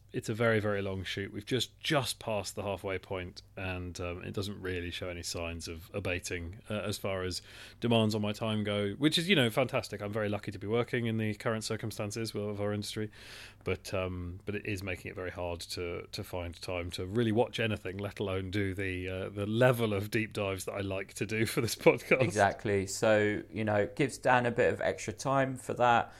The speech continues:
Speaker 2: but also the timing lines up really nicely, and it means that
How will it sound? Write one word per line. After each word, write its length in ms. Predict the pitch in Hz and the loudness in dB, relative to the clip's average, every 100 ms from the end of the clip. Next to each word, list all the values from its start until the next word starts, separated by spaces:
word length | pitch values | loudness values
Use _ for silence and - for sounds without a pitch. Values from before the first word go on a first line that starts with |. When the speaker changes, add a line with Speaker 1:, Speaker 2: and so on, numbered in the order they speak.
| - | 0
Speaker 2:
but 80 | - | 4
also 680 | - 139 156 147 - 113 107 | 6 8 8 6 6 8 8
the 140 | 101 | 2
timing 480 | 104 - 123 123 117 | -4 0 2 4 2
lines 340 | 107 101 101 104 | 4 4 2 0
up 120 | - | 0
really 240 | 92 98 90 | 0 0 2
nicely, 560 | 92 95 - 98 92 | 2 2 0 2 2
and 100 | 90 | 2
it 120 | 78 87 | 0 0
means 460 | 98 95 92 - | 0 0 0 -4
that 320 | - 92 87 | 0 4 4